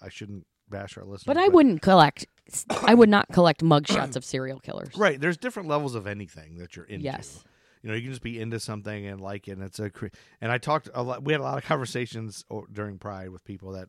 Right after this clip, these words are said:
Speaker 1: love true crime, and I was kinda, like, explaining to them, "I don't like true crime. My wife loves it, makes me listen." Uh, and they kinda laughed at that kinda thing, but they were like, "Oh, I love it too." And I was like, "It's just, I'm grossed out by it and creeped out, and I
Speaker 2: Right.
Speaker 1: don't wanna think about it." I,
Speaker 2: Yeah.
Speaker 1: I would rather just think of funny,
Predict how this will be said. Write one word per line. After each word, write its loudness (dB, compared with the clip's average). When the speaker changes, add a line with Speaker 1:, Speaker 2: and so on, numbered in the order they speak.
Speaker 1:
love -12
true -20
crime, -18
and -20
I -18
was -20
kinda, -20
like, -20
explaining -8
to -6
them, -10
"I -4
don't -6
like -10
true -10
crime. -8
My -2
wife -2
loves -4
it, -10
makes -12
me -12
listen." -12
Uh, -2
and -8
they -8
kinda -8
laughed -8
at -14
that -10
kinda -14
thing, -14
but -16
they -8
were -8
like, -12
"Oh, -14
I -10
love -8
it -10
too." -8
And -8
I -10
was -14
like, -10
"It's -12
just, -6
I'm -6
grossed -4
out -2
by -8
it -16
and -12
creeped -10
out, -6
and -6
I 2
Speaker 2:
Right. 8
Speaker 1:
don't 0
wanna -2
think -6
about -8
it." -14
I, -4
Speaker 2:
Yeah. 8
Speaker 1:
I 2
would 0
rather -2
just -12
think -8
of -16
funny, -8